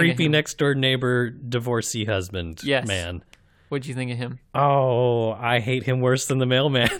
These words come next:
Speaker 2: Really?
Speaker 1: Yep.
Speaker 2: He's my favorite character in this movie.
Speaker 1: <laughs> I mean, I, I can kinda see why, 'cause his humor at least comes off as humorous. Whereas
Speaker 2: Mm-hmm.
Speaker 1: the mailman one is just like,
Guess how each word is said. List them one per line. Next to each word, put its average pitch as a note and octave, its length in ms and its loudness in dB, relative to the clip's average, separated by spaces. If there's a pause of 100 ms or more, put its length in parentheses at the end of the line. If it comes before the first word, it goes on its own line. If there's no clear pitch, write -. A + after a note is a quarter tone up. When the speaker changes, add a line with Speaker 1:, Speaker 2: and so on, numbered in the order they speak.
Speaker 2:
Really? G#3 540 4
Speaker 1:
Yep. D3+ 340 2 (100)
Speaker 2:
He's E3 220 -2
my F#3+ 140 4
favorite D3+ 400 0
character C#3 400 0
in B2 120 -4
this A#2+ 140 -8
movie. C3+ 300 -10 (100)
Speaker 1:
<laughs> - 120 -2
I D3 80 6
mean, C3+ 180 4
I, C3+ 240 2 (320)
I D#3+ 120 2
can D#3 120 2
kinda D#3+ 220 2
see D3+ 100 -4
why, A2+ 200 2
'cause - 200 -2
his E3+ 160 0
humor C#3 320 2
at A2+ 140 0
least A#2+ 220 -4
comes A#2+ 220 -6
off G#2+ 240 0
as G2 300 -6 (560)
humorous. F2 680 -4 (240)
Whereas D#3 260 0
Speaker 2:
Mm-hmm. A#2+ 40 -2
Speaker 1:
the D3 60 -2
mailman D3 440 2
one G2+ 140 -2
is F#2 80 -6
just - 140 -12
like, A2+ 100 -14